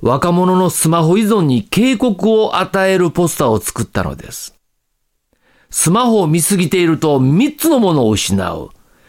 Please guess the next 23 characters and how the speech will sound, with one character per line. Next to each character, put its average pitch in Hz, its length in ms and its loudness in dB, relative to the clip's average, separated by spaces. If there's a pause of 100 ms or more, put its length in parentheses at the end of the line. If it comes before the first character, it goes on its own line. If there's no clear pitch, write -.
(400)
時 117 280 -2
間 285 340 2
を 160 100 2
失 135 480 0
い、 151 260 -2 (220)
視 - 300 -2
力 233 380 0
を 139 120 2
失 127 380 0
い、 113 220 -2 (360)
考 269 460 0
え 254 140 0
る 233 240 0 (260)
脳 196 560 2
を 165 40 2
失 139 320 0
う 131 100 0
と 113 100 -2
い 101 40 0
う - 20 -2
の 85 120 -8
で - 120 -14
す。 - 100 -18